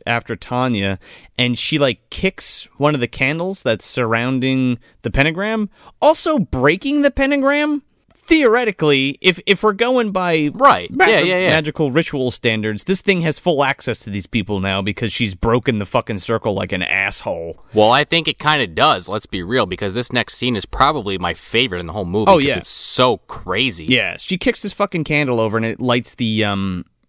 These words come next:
Speaker 1: the drapery on fire, the drapes, or the curtains, rather.
Speaker 2: While, while, that, while this is all going on, you, you,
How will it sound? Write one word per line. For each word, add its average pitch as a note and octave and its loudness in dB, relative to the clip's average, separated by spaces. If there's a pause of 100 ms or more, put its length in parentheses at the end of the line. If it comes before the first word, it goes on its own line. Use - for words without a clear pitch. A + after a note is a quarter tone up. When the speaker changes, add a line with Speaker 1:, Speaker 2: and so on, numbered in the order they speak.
Speaker 1:
the G#2 -2
drapery A#2 0
on F#2+ -4
fire, F#2 -4
the G2+ -6
drapes, A#2 -2 (540)
or A#2 0
the G#2 -2
curtains, A#2+ -4
rather. G2+ -2
Speaker 2:
While, D3 2
while, D#3+ 2
that, D#3+ -2
while D3+ 0
this E3+ -4
is D#3 -4
all C#3+ 4
going A#2+ 0
on, G#2 0 (160)
you, B2 -8
you, A2+ -20